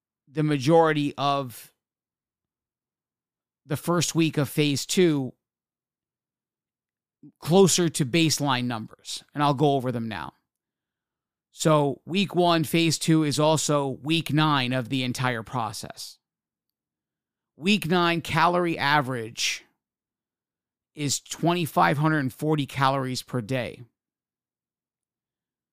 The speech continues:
Baseline was twenty-six fifty-two, so you can see I was pretty close. And the goal is twenty-three hundred. Week nine protein average is two hundred forty-six grams per day.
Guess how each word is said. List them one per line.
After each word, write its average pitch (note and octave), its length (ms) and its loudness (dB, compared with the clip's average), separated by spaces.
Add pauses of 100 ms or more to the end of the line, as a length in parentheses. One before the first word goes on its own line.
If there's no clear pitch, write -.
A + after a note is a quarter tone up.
(380)
Baseline D#3 500 2
was C#3 120 -2
twenty-six D3+ 540 0
fifty-two, C3 760 -2 (200)
so - 180 -6
you B2+ 100 -2
can - 100 -8
see C#3+ 140 0
I C3+ 40 0
was B2 120 -6
pretty A#2+ 180 -6
close. - 560 -8 (1040)
And D#3 240 2
the D3+ 40 0
goal C#3 300 0
is C3+ 100 -4
twenty-three A#2+ 500 -6
hundred. A2+ 340 -8 (2250)
Week E3+ 240 -2
nine F#3 300 4
protein F3 480 2
average D#3 440 0
is C#3 120 -2
two F3+ 160 -2
hundred F3 200 0
forty-six E3 600 -2
grams D#3+ 400 0
per D3 160 0
day. C3+ 380 0